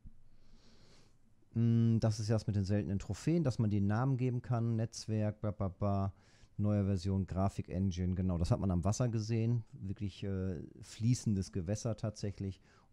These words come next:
Und das war's im Großen und Ganzen. Und jetzt gucken wir hier natürlich noch mal rein. Suchfunktion im Shop. Danke. Im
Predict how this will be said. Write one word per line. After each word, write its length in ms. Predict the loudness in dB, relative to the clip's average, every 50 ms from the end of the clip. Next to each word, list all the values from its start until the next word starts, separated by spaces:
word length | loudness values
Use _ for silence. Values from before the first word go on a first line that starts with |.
| -14
Und 380 | -8 -4 -2 0 0 -2 -4 -6
das 380 | -8 -6 -4 -4 -4 -6 -8 -6
war's 340 | -4 -4 -4 -4 -6 -8 -8
im 160 | -10 -12 -12
Großen 420 | -10 -10 -10 -10 -10 -10 -8 -8 -8
und 120 | -6 -4
Ganzen. 480 | -4 -2 -2 -2 -2 0 0 0 0 0 -4 -10 -18 -18 -18 -18 -16 -10 -4
Und 100 | -2 0
jetzt 160 | 0 -2 -2
gucken 280 | -4 -4 -2 -2 0 2
wir 80 | 2
hier 220 | 2 2 2 2 2
natürlich 380 | 2 0 0 0 -2 0 0
noch 140 | 0 0 2
mal 160 | 2 2 0 2
rein. 440 | 0 0 0 2 2 2 2 0 -2 -4 -12 -14 -16 -20 _ _ _ _ -6
Suchfunktion 2750 | -4 -4 -2 -4 0 4 8 8 8 8 6 4 -2 -12 -16 -20 _ _ _ _ _ _ _ _ _ _ _ _ _ _ _ _ -16 -8 2 6 6 8 8 6 2 0 -2 4 6 6 8 8 6 6 4 2 0 -4 -6 -12 -16 -20 _ _ _ _ _ _ _ _ _ _ 4
im 220 | 6 8 8 8 6
Shop. 460 | 4 0 2 2 2 2 2 -2 -8 -8 _ _ _ _ _ _ _ _ _ _ _ _ _ _ _ _ _ _ _ _ _ _ _ _ _ _ _ _ _ -8
Danke. 1120 | -6 -2 2 6 8 8 8 8 8 6 2 2 4 2 4 4 4 2 2 0 -2 -4 -6 _ _ _ _ _ -18 -18 -18 -18 -18 -20 -20 -20 -20 -20 -20 -20 -20 -20 -6 2
Im 540 | 8 10 10 10 10 10 8 4 2 0